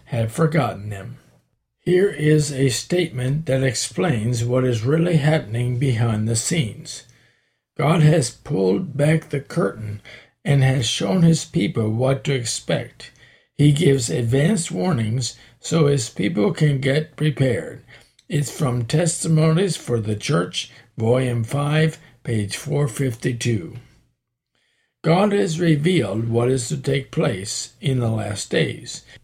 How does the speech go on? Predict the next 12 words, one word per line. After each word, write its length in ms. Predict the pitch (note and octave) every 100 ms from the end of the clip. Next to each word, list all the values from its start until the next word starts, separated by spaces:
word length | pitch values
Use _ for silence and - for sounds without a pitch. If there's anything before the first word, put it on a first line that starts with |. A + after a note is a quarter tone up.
| _
May 380 | B2 C3+ D#3 F3+
be 320 | D#3 C#3+ D3+
prepared 960 | D3 C3+ B2 A#2 - G3+ G#2+ F2+ F#2 A#2 - - - _
to 160 | C#3+
stand 520 | A#2 - F#3 D3+ D3 C3+
against 500 | A#2+ C#3 C#3+ A#2+ -
the 120 | A2+
tempest 640 | - D#3 E3+ F#3 - -
of 220 | B2 A#2
opposition 800 | C#3+ C3+ B2 A#2 D#3 - D#3+ C#3
and 320 | D#3+ B2 A#2+
wrath. 440 | B2+ C3 - -